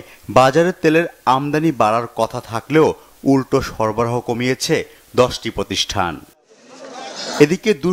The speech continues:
সপ্তাহ ধরে সয়াবিন তেলের বাজারে চলছে অস্থিরতা। বিভিন্ন জেলা থেকে বোতলজাত সয়াবিন তেল উধাও করেছে ব্যবসায়ীরা। তারা আভাস পেয়েছিল আন্তর্জাতিক বাজারে খোলা সয়াবিন তেলের দাম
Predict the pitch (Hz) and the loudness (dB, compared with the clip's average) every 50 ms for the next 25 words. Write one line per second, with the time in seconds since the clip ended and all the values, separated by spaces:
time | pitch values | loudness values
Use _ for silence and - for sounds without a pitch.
0 | 160 - - 147 135 - - - 151 143 143 147 131 143 160 170 139 117 - - | -2 -2 -2 -2 -2 -4 -4 -4 -2 0 0 2 2 2 2 2 2 0 -2 -8
1 | - - - - 143 143 151 160 160 196 202 202 - 196 185 196 196 180 139 147 | -16 -12 -2 2 4 6 6 4 2 0 -2 -2 0 0 2 2 2 2 2 2
2 | 131 123 123 139 139 147 151 147 - 156 151 147 - - 180 151 87 - - - | 0 0 2 0 0 0 -2 0 0 0 0 0 0 0 0 0 -2 -4 -8 -10
3 | _ - 127 123 98 - - - 127 104 98 - - - 92 82 78 - - - | _ 2 2 2 2 -2 -6 -4 0 0 0 0 0 -2 -2 -2 -2 -6 -10 -10
4 | - - 131 156 156 190 190 196 208 202 151 123 131 135 143 143 - 165 160 - | -2 0 0 2 2 2 0 2 0 0 0 0 0 0 0 0 0 -4 -2 0
5 | 190 143 95 - - - _ - - 110 117 147 156 - 185 190 190 170 190 190 | 0 -2 -2 -4 -8 -20 _ -16 -2 2 4 4 4 4 2 2 2 2 0 0
6 | 180 - - - 139 131 127 123 139 143 143 - - 156 170 185 - - - - | -2 -2 0 2 4 4 4 2 0 -4 -2 0 2 2 2 0 -2 -6 -2 -2
7 | 127 117 131 131 127 123 - 131 123 180 - - 170 143 92 - - - - - | 0 2 2 0 0 0 -2 -4 -4 -2 -2 0 0 0 0 -2 -8 -6 0 2
8 | 120 123 110 113 - - 120 107 101 101 101 98 87 78 - - - - - - | 2 4 2 0 -4 -2 -2 -2 0 0 0 0 0 -2 -4 -10 -18 -20 -20 -20
9 | - - - 120 110 117 - - - - 123 127 113 127 143 143 - - - 147 | -8 0 2 2 4 2 2 0 0 0 0 0 0 0 -2 -4 -4 -4 -2 0
10 | 147 143 - - 180 180 175 123 85 - - - - _ - - 139 156 165 165 | 0 0 0 0 0 0 2 0 0 -2 -8 -20 -16 _ 0 2 2 2 2 0
11 | - 196 175 170 202 202 - 220 175 135 104 123 127 127 127 156 160 180 196 190 | 0 -2 0 0 -2 -2 -2 -4 -4 -2 2 2 2 4 2 0 0 0 -2 -2
12 | - - 131 120 123 120 - - 120 113 113 113 120 120 - 120 117 117 110 98 | -4 -2 0 0 0 -2 -2 -2 -2 -2 -2 -2 -6 -6 -2 -2 0 0 0 0
13 | - 123 135 143 | 2 2 2 2